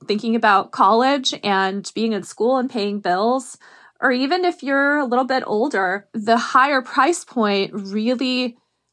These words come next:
was something that was a huge barrier and an obstacle.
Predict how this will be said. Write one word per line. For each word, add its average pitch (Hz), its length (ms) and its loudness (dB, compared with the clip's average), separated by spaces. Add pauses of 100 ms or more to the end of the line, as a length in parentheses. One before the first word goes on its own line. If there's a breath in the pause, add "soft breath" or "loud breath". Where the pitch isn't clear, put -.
was 214 600 2
something 226 580 0
that 202 420 4
was 214 140 0
a 262 40 -2
huge 233 300 -2
barrier 208 480 -2
and 202 100 -6
an 208 100 -4
obstacle. - 680 -2